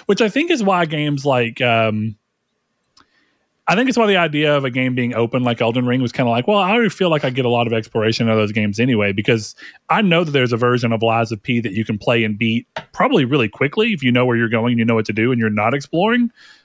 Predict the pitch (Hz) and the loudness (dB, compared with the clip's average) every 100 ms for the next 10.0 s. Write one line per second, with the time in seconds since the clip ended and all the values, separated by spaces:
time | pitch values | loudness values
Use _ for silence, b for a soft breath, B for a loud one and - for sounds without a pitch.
0 | _ 143 127 - 156 131 113 - 151 107 | _ -2 -2 0 2 2 -2 -2 -2 -2
1 | 117 - _ b b b b b _ - | -6 -12 _ b b b b b _ -4
2 | 165 139 135 127 127 135 135 135 127 131 | 0 2 0 -2 -2 -2 0 0 2 2
3 | 127 127 120 107 123 123 113 113 113 113 | 0 0 -2 -2 -2 0 -2 -2 -2 0
4 | 110 107 123 117 113 107 107 113 110 110 | -2 -2 -2 -2 -4 -6 -6 -4 -2 -2
5 | 113 117 113 113 135 - 185 220 180 147 | 0 0 0 -2 -4 -2 2 2 2 0
6 | 131 117 113 113 110 107 107 104 110 107 | 0 0 -2 -4 -4 -6 -6 -4 -4 -4
7 | 117 _ B B - 156 185 196 220 214 | -6 _ B B -2 0 4 4 2 2
8 | 220 190 208 165 135 147 151 151 151 143 | 0 0 0 0 0 -2 -2 -6 -6 -6
9 | - - 165 - 156 160 147 - 143 110 | -6 -6 -8 -6 -4 -4 -4 -4 -4 -4